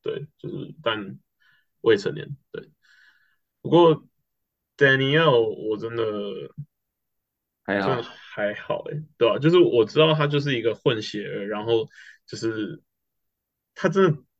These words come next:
Speaker 1: 我觉得他真的就是有那种典型混血儿，颜值很高的那种面孔。
Speaker 2: 嗯。
Speaker 1: 对。
Speaker 2: 所以他是你第几名？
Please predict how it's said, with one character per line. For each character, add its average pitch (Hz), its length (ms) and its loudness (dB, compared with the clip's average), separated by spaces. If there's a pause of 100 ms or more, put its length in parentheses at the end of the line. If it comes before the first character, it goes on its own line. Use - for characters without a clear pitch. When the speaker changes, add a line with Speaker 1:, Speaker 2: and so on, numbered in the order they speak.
(220)
Speaker 1:
我 117 120 0
觉 120 100 2
得 131 60 4
他 156 100 2
真 165 140 0
的 147 100 0
就 151 120 -2
是 143 80 2
有 110 140 2
那 120 80 0
种 117 180 -4
典 104 180 -2
型 101 220 -8
混 117 220 2
血 95 200 -2
儿， 101 140 0
颜 101 240 0
值 104 140 -2
很 104 180 -10
高 104 200 4
的 98 80 0
那 98 40 -2
种 98 220 -4 (360)
面 101 220 -4
孔。 - 220 -14 (640)
Speaker 2:
嗯。 110 420 0 (440)
Speaker 1:
对。 - 240 -4 (400)
Speaker 2:
所 139 140 2
以 131 40 4
他 135 120 0
是 135 140 2
你 110 80 2
第 107 120 -4
几 - 140 -6
名？ - 240 -10